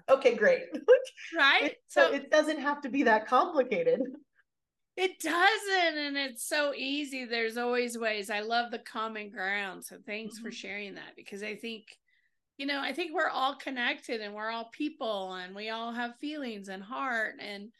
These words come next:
Speaker 2: most people wanna do all the right things. They're trying to figure out what the right thing is. And, um, I just, I always see the good in most things. I really try to take that approach, and no matter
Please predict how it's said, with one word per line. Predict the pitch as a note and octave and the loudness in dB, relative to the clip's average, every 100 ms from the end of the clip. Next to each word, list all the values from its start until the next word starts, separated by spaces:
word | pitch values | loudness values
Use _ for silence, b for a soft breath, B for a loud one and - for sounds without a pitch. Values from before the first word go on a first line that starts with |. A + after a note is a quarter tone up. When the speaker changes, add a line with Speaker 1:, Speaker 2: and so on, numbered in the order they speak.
| b b b _ _ - _ | b b b _ _ -20 _
Speaker 2:
most | B3 C4+ C#4+ - | -6 -4 -4 -6
people | D#4+ D#4+ C#4+ | -8 -6 -6
wanna | C#4 C#4 C4 | -6 -6 -6
do | C4 | -4
all | B3+ B3+ C4 | -2 0 -2
the | B3+ | -4
right | B3 B3 - | -2 -4 -8
things. | B3 B3+ D4+ A3 G3+ | -10 -8 -8 -10 -10
They're | G#3 | -12
trying | G#3 A#3 G#3+ A3+ | -10 -6 -6 -6
to | A3+ | -10
figure | G#3 B3+ B3 A#3+ | -12 -14 -8 -4
out | A#3 C4+ - | -2 -2 -4
what | A3+ A3+ | -10 -10
the | G#3+ | -8
right | G#3+ G#3+ - | -8 -8 -12
thing | G#3+ G#3+ | -14 -12
is. | G#3 A3+ B3 G#3+ F#3 | -10 -8 -6 -8 -10
And, | F#3+ F#3+ F#3+ b b b b - | -14 -14 -16 b b b b -10
um, | A3+ G#3+ G#3 G3+ A#3+ - | -8 -8 -8 -12 -18 -12
I | A3+ | -10
just, | A3 B3+ A#3+ _ _ - | -8 -10 -12 _ _ -8
I | A3+ | -4
always | A#3+ B3+ B3 - | -4 -4 -6 -8
see | C4+ | -10
the | A#3 A3 | -8 -10
good | F3 A3 A3+ G#3+ G3 | -6 -4 -2 -4 -8
in | G3 G3 | -10 -10
most | G3+ G3+ G3+ - - _ | -10 -10 -10 -14 -16 _
things. | F3+ F#3 F#3 G#3+ C4+ C4+ | -10 -10 -10 -10 -10 -10
I | G#3+ | -8
really | G#3+ G#3+ A3 G#3+ G#3 | -8 -8 -6 -8 -10
try | - G3 G3 | -10 -6 -6
to | F#3+ F#3 | -8 -12
take | G3 G3 G3 | -14 -14 -12
that | F#3+ G3 | -10 -10
approach, | F#3 - F#3 G#3+ - - | -14 -14 -12 -10 -12 -16
and | G#3 | -16
no | G3 | -14
matter | G3+ G3 F#3+ | -10 -10 -10